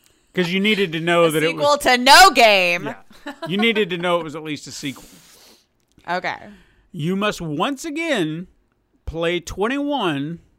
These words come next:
Speaker 1: with some sexy cosplayer.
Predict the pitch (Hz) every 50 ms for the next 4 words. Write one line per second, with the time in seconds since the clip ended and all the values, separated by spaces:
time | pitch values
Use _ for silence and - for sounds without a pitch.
0 | _ _ _ _ _ _ _ - 165 135 156 170 180 175 - - - - - 180
1 | 170 175 180 185 160 - - - 185 175 165 - - - 185 175 - - 208 214
2 | 202 208 202 - - - 151 139 120 110 - _ _